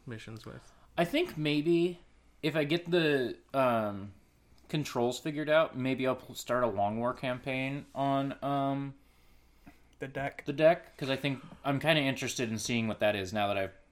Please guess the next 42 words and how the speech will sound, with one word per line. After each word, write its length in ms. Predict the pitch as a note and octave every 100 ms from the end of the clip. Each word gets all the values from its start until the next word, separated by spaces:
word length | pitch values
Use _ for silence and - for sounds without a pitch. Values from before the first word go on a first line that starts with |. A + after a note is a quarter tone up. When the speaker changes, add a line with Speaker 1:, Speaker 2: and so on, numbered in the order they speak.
| -
Speaker 2:
played 180 | - A2
a 40 | G2
bunch 220 | G2+ -
of 60 |
X 200 | - -
com 200 | - G#2 E3+
Speaker 1:
Now, 80 | D#3
what 140 | F3+
Speaker 2:
two 100 | D#4
Speaker 1:
if 100 | C#4
in 80 | F3+
Speaker 2:
regular. 120 | F3
Speaker 1:
X 120 | -
com 640 | - E3 D3+ C#3+ C3 B2+ - _ _ - _ _ _ - -
they 160 | D#3+ D#3+
made 420 | D3+ D3 C#3+ B2+
guys 400 | C3 B2 B2 A#2
for 180 | - C3+
you 260 | A#2+ A2+ G#2+
who 160 | A#2
had 180 | A2+ A2
names 500 | A2 A2+ A2 G#2+ G#2+
and 140 | A2 A2
voice 280 | A2 A2
acting? 440 | - - - - - - - _ _ - -
Speaker 2:
Oh? 380 | G#2+ C#3 E4+ G4 - - _ - - - - -
Speaker 1:
And 100 | C3+
what 120 | E3
if 160 | F#3+ F3+
instead 360 | D#3 - D#3
of 260 | D3 C3 A2+
big 280 | C#3 C3+ B2
fights 600 | - C3 A#2+ - - - - -
and 140 | B2+ A#2
sprawling 460 | - C3+ C3 B2
levels, 480 | A#2+ B2 B2 A#2 -
you 120 | B2+
did, 220 | A#2+ B2 A#2+
like, 360 | A#2 - - _ - _ - - _
room 500 | C3 D#3 D#3 D3+ D3
by 160 | C3 B2+
room 800 | B2+ A#2+ B2+ C3 B2+ A#2 A2 G#2+